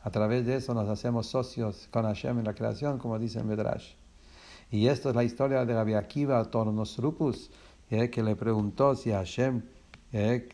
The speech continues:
que, que no quiere que haya pobres, Hashem lo tendría que am-, alimentar. ¿Cómo nos interferimos en el trabajo de Hashem y le alimentamos a los pobres y le damos tzedakah? Y Rabbi Akiva le contestó, "Somos hijos.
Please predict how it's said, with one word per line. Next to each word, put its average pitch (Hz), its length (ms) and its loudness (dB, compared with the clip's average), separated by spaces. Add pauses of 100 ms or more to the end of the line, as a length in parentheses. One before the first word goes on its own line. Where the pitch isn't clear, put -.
(600)
que, 110 440 -2
que 104 220 -2
no 120 140 2
quiere 120 260 2
que 120 100 0
haya 113 320 2
pobres, 151 460 2 (280)
Hashem 175 300 4
lo 175 120 4
tendría 127 400 2
que 117 120 0
am-, 107 220 0
alimentar. 107 720 0 (300)
¿Cómo 143 260 2
nos 131 220 0
interferimos 123 800 0
en 120 160 0
el 113 220 0
trabajo 113 440 2
de 127 60 2
Hashem 123 460 0
y 110 160 0
le 107 280 0
alimentamos 104 680 0
a 113 80 0
los 110 160 -2
pobres 120 360 0
y 113 60 -4
le 113 80 -2
damos 117 260 -2
tzedakah? 107 500 -2 (480)
Y 107 40 -2
Rabbi 104 200 2
Akiva 131 320 -2
le 127 100 0
contestó, 120 420 -2
"Somos 107 400 -4
hijos. - 440 -12